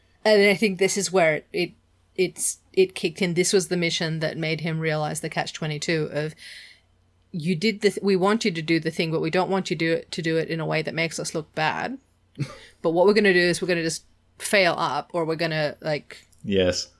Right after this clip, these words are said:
Speaker 1: cover it by saying that, "Oh, it's actually brave and da, da, da." It's like, it's, it's, it's, um, that's the thing where the, the way to get, get past, in fact, de Coverley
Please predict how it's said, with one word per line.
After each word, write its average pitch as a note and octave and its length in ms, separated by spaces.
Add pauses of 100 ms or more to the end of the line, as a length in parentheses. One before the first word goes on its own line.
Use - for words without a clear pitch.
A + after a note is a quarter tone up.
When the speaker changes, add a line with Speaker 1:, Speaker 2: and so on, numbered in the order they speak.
(120)
Speaker 1:
cover F#3 300
it D#3+ 160
by E3+ 160
saying E3 340
that, D#3+ 160
"Oh, F3 140
it's D3+ 220
actually D3+ 260
brave D#3 400
and D3+ 260
da, D3 120
da, - 120
da." E3+ 240 (260)
It's - 80
like, F#3+ 140
it's, G3+ 300
it's, F3+ 420
it's, - 560
um, E3 380
that's G3 340
the F3 160
thing F3 520 (920)
where F3+ 240
the, F#3+ 260
the F3+ 200
way F#3 240
to A3 100
get, E3+ 260 (160)
get F#3+ 220
past, F3 420
in F#3 120
fact, - 340 (260)
de F#3 140
Coverley A3 720